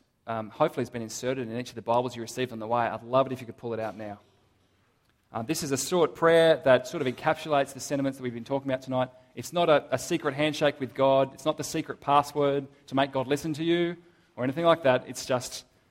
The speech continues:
like I said, it's just the words that kind of sum this kind of stuff up. I want you to turn it over and write on the back the name of our Link missionaries. The Bennetts, the Tiens.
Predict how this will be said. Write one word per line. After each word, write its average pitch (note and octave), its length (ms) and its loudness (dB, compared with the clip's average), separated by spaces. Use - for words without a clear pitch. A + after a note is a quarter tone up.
like B2 140 -4
I C3+ 60 -2
said, A#2+ 240 -6
it's A2 120 -14
just - 420 -10
the B2+ 100 -6
words C3+ 300 -2
that A2+ 100 -14
kind B2+ 180 -4
of A#2 60 -10
sum C3 180 -4
this C#3 140 -6
kind C#3+ 120 -4
of C#3 60 -6
stuff B2 240 -8
up. G#2+ 180 -12
I B2+ 60 -2
want F#3 140 -2
you A3 60 0
to F3+ 100 2
turn G#3+ 260 2
it G#3 80 0
over C#3 220 6
and B2+ 180 -2
write D#3+ 220 6
on E3+ 100 -4
the F3 80 -4
back B2 340 0
the B2 80 -8
name C3+ 480 0
of B2+ 100 -6
our B2+ 100 0
Link A#2+ 160 -10
missionaries. G2+ 680 -18
The A2 80 -14
Bennetts, - 640 -4
the C3 60 -10
Tiens. A2 680 -10